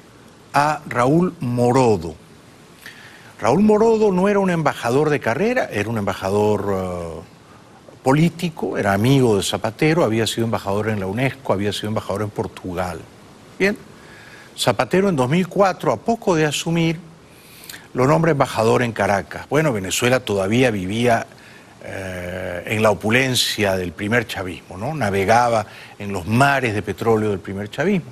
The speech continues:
Morodo estuvo, creo, unos cuatro años largos siendo embajador de Zapatero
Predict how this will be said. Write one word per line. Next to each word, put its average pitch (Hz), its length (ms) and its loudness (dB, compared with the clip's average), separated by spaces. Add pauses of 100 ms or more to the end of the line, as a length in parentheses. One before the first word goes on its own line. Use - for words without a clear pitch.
(580)
Morodo 240 680 4 (140)
estuvo, 226 600 2
creo, 240 340 4 (180)
unos 202 260 0
cuatro 214 340 0
años 190 220 2
largos 131 460 2
siendo 147 240 -2
embajador 127 480 2
de 127 80 -2
Zapatero 101 600 -2